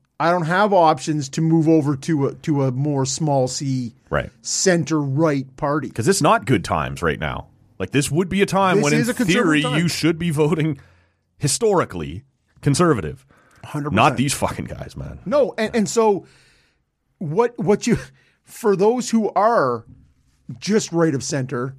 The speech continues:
Speaker 2: Mm-hmm.
Speaker 1: you are actually, you are gonna be,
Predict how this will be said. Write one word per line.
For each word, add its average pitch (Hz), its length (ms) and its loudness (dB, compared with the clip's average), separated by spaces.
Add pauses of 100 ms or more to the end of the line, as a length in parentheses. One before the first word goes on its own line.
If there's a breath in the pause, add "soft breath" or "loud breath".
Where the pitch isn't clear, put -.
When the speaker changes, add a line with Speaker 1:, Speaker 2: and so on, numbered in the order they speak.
Speaker 2:
Mm-hmm. 90 260 -6 (360)
Speaker 1:
you 180 320 -2
are 180 540 2 (460 soft breath)
actually, 156 880 -2 (1600)
you 175 240 -2
are 156 360 2 (140)
gonna 170 200 -4
be, 147 680 -4